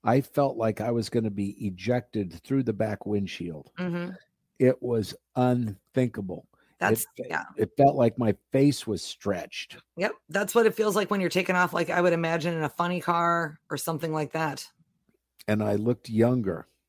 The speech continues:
Speaker 2: Yeah.
Speaker 1: My face was
Speaker 2: Oh,
Speaker 1: stretched.
Speaker 2: maybe I need that. <laughs>
Speaker 1: A Tesla?
Speaker 2: Yeah,
Speaker 1: You
Speaker 2: just
Speaker 1: need
Speaker 2: a stretch, just, like, ref-, right before, you know, a date, you know, just pull it back a little bit.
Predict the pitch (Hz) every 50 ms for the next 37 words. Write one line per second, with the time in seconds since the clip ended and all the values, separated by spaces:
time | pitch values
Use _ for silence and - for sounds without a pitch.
0 | _ _ _ _ _ _ _ _ _ - 151 156 165 202 226 156 113 95 _ _
1 | _ _ _ - 110 110 107 95 - - 123 127 135 - - - 110 101 - -
2 | 202 247 302 339 - 170 156 - - - - _ _ _ _ _ _ _ _ -
3 | - - - - _ _ _ 180 196 190 202 175 196 240 254 214 160 131 143 139
4 | - - - - - _ _ - 139 - - 180 - - - - 285 - - -
5 | 254 - - - 92 - - 131 120 - - - 143 113 - - _ _ _ _
6 | _ _ - - - - - - - - - - - - - 294 277 - - -
7 | - - 254 226 - - 240 220 202 - - 226 220 - 226 226 - - - -
8 | 214 220 208 170 170 - - - 196 190 180 180 185 175 165 160 - 165 165 170
9 | 175 - 170 170 165 165 156 151 - - 180 160 156 - 151 147 160 - - 160
10 | 156 156 151 151 151 -